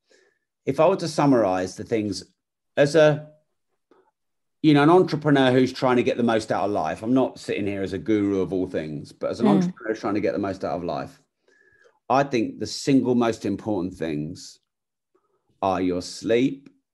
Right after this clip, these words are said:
Speaker 2: Mm.
Speaker 1: your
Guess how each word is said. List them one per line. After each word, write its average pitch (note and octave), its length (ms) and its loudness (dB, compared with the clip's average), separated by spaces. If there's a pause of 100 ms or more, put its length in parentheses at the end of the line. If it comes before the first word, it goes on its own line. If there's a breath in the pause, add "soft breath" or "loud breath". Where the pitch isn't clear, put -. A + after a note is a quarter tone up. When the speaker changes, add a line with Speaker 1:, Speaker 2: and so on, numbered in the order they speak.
(160)
Speaker 2:
Mm. F#3+ 340 2 (1600)
Speaker 1:
your G2 800 0